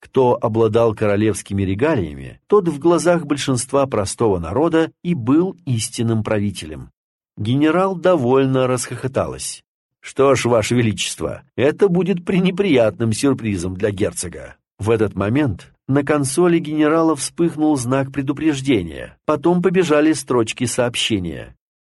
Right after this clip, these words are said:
Генерал нахмурилась, протянула руку, чтобы отключить консоль, но вдруг подобралась и уставилась в появляющийся на экране текст. Все замерли.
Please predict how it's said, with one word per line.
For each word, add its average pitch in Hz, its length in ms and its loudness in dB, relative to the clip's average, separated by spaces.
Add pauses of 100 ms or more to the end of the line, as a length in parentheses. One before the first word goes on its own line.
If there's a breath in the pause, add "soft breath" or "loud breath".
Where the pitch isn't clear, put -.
(140)
Генерал 135 560 2
нахмурилась, 123 880 -4
протянула 107 520 0
руку, 156 440 0
чтобы 196 440 2
отключить 165 680 -2
консоль, 135 560 0 (120)
но 123 260 4
вдруг 127 380 -2
подобралась 110 760 0
и 156 100 -2
уставилась 170 880 0
в - 60 -20
появляющийся 139 960 2
на 127 200 2
экране 98 360 -2
текст. - 520 -6 (340)
Все 139 480 0
замерли. 85 720 -4